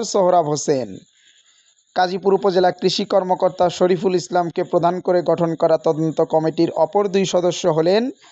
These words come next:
উপজেলা ভেটেরিনারি সার্জন ডক্টর মাহমুদুল হাসান ও উপজেলা মাধ্যমিক শিক্ষা অফিসার চঞ্চল কুমার ভৌমিক। তদন্ত কমিটিকে আগামী তিন কার্য দিবসের মধ্যে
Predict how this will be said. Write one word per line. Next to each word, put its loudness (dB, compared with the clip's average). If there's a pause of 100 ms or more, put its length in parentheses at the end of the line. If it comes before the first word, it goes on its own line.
(420)
উপজেলা 0
ভেটেরিনারি 2
সার্জন 0 (120)
ডক্টর 0
মাহমুদুল 0
হাসান 2 (200)
ও 0 (120)
উপজেলা 0
মাধ্যমিক -2
শিক্ষা -2
অফিসার 2 (500)
চঞ্চল -2
কুমার 2
ভৌমিক। -2 (2500)
তদন্ত 0
কমিটিকে 0
আগামী 0
তিন 0
কার্য 0
দিবসের 0
মধ্যে 0